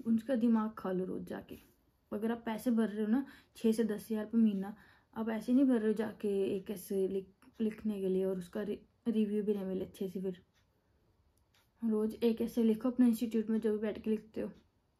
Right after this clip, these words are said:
वो check कराओ, उसका review लो, ओके done। घर से भी एक दो ऐसे करके लेके जाओ, वो check करवाओ,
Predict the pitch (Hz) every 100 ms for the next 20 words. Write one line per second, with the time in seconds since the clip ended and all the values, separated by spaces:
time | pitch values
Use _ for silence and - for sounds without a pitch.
0 | _ _ _ _ - - 254 226 226 220
1 | 220 214 233 - 226 226 220 220 220 262
2 | - _ _ _ _ 196 185 190 196 214
3 | _ _ _ _ 240 226 233 226 262 254
4 | 226 214 226 220 220 202 220 214 208 220
5 | 262 - 233 254 262 240 - 226 214 254